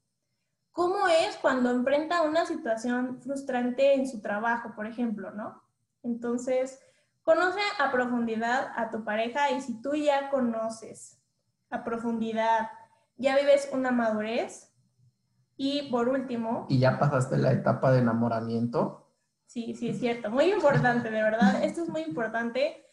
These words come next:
Speaker 1: porque van a decir, "Oye, ¿qué onda? Me, me, me, me timaron, ¿no?" <laughs> Él no era así, pero es porque estaba cegada, amiga.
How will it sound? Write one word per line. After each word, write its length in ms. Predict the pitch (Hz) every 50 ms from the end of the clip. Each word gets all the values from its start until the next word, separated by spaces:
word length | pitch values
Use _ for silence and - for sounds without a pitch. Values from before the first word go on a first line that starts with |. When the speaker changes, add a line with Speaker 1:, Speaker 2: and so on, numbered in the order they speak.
| _ _ _ _
Speaker 1:
porque 240 | - 247 233 254 247
van 160 | 254 262 277
a 80 | 285 269
decir, 220 | 262 262 294 277 285
"Oye, 200 | 294 311 311 311
¿qué 140 | 320 320 339
onda? 380 | 359 359 349 311 294 269 254 254
Me, 200 | 254 247 247 240
me, 300 | 240 240 240 240 233 233
me, 300 | 233 240 240 240 240 240 254
me 160 | 262 262 254
timaron, 720 | 254 - 262 262 262 262 285 302 339 349 320 262 233 233 233
¿no?" 220 | 240 - - -
<laughs> 480 | - - - - - - - 277 - -
Él 180 | 262 262 262 311
no 80 | 320
era 140 | 294 294 269
así, 460 | 277 269 - 262 269 277 - - - _ _ _ _ _
pero 160 | - 247 233 233
es 140 | 240 240 240
porque 720 | - 277 277 269 - 226 214 208 208 - - 214 220 - _ _ _ _ _ _ _ _
estaba 420 | - 240 240 - 226 226 226 233 233
cegada, 480 | - 220 208 202 196 202 190 - -
amiga. 400 | - 226 226 233 - - - -